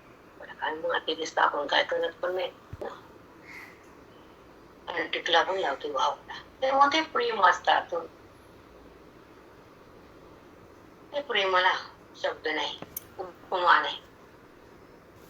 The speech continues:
ते निखळ असतं आणि अखंड आणि अमर असतं. ती रेखा बदलते दारिद्र्याची, संकटाची, दुःखाची.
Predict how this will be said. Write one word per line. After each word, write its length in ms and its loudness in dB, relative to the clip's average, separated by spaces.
ते 200 -8
निखळ 260 6
असतं 440 6
आणि 400 -8
अखंड 300 2
आणि 220 4
अमर 260 0
असतं. 340 -4
ती 60 0
रेखा 280 6
बदलते 440 0
दारिद्र्याची, 680 0
संकटाची, 680 0
दुःखाची. 680 0